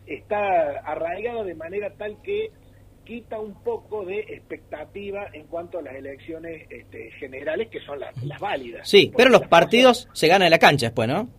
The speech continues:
Speaker 1: Claro, porque, porque en las paso no se distribuyó ninguna banca.
Speaker 2: Claro.
Speaker 1: En las paso lo que hicimos fue un cálculo, una especulación de que con tantos votos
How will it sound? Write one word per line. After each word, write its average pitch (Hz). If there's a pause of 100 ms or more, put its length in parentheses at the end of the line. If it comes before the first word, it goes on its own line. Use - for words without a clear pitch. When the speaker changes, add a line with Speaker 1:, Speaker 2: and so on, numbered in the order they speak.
(140)
Speaker 1:
Claro, -
porque, 196
porque 208
en 214
las 202
paso 269
no 220
se 196
distribuyó 165
ninguna 143
banca. 190
Speaker 2:
Claro. 117
Speaker 1:
En 175
las 180
paso -
lo 208
que 190
hicimos 185
fue 208 (140)
un 202 (100)
cálculo, 170
una 180
especulación 170 (360)
de 175
que 175
con 160
tantos 254
votos 247